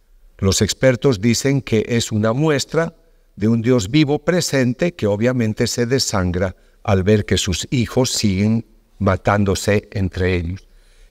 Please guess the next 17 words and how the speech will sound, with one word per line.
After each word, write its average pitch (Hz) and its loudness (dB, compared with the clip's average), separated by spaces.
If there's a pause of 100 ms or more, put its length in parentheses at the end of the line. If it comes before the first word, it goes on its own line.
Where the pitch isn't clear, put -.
Esto 135 0
ocurre 131 0 (260)
en 113 0
Daroca 127 2
en 101 0
mil 151 0
doscientos 117 0
treinta 92 0
y 95 2
nueve. 87 2
Daroca 117 2
está 123 -2 (240)
a 101 -2
noventa 120 2
kilómetros 117 0
de 92 -2
Zaragoza 139 0